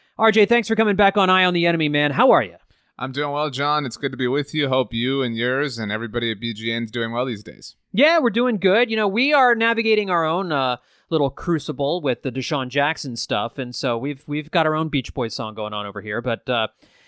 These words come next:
Speaker 1: you know, it sounds like with the Cowboys and Dak Prescott, as someone from the outside looking in, it almost seems to me like the Cowboys really don't know what they want to do with Dak Prescott. I mean,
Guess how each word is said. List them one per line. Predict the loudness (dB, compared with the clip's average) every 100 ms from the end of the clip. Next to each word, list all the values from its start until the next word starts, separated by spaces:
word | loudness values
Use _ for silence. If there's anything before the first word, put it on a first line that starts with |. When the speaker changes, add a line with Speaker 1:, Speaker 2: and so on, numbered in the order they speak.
| _
Speaker 1:
you | 2
know, | 6 4
it | 4
sounds | 2 2 2 4
like | 4 4
with | 2 2
the |
Cowboys | 0 0 2 2 0
and | 0 0
Dak | 0 0
Prescott, | -2 -2 0 2 2 -2 _ _
as | -2 2
someone | 2 2 0
from | 0
the | 0 2
outside | 0 2 0 0
looking | -2 -4 -6
in, | -6 -2
it | 2
almost | 2 2 0 -2
seems | -2 -4 -4
to | -2
me | 0
like | 2 0 _
the | -6
Cowboys | -4 -2 -2 0 0 0 -4
really | 0 2 0 -6
don't | -2 -2 -2 -4
know | -6
what | -6 -2 -2 -2 -4
they | -4
want | -2 -4
to | -4
do | -8 -6 -4 -6 -10 _ _ _ _
with | -4 -2
Dak | 0 -2 -2
Prescott. | -4 -4 -4 -6 -6
I | -4
mean, | -2 -4